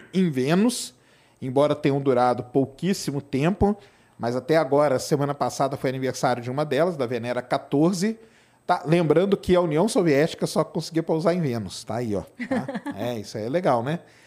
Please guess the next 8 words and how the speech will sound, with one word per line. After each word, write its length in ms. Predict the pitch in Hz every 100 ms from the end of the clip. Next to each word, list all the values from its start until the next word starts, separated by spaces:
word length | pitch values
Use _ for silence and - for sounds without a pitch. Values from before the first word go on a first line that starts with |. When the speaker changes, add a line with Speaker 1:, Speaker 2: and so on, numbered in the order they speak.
| - _ _ -
Speaker 1:
E 760 | 135 135 127 127 123 120 117 - _
Speaker 2:
A 100 | -
Speaker 1:
nós 120 | 160
Speaker 2:
treta. 440 | 147 233 220 226 220
Speaker 1:
A 220 | - 123
treta, 440 | - 165 135 -
a 20 | 127
treta. 540 | - 143 117 - 95